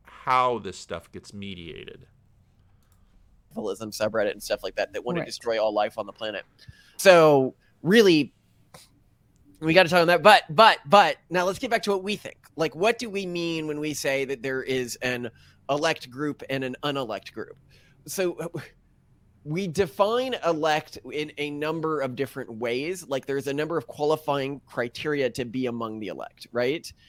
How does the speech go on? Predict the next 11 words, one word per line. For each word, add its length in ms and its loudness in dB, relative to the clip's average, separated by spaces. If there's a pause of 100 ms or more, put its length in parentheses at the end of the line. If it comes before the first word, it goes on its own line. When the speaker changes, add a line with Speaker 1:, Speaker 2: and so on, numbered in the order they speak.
(240)
Speaker 2:
And 220 2
it 220 -2
does 200 -2
not 480 4
necessarily 580 -4
mean 400 -6
that 100 -8
you 160 -2
are 160 -2
a 60 -8
prophet. 400 0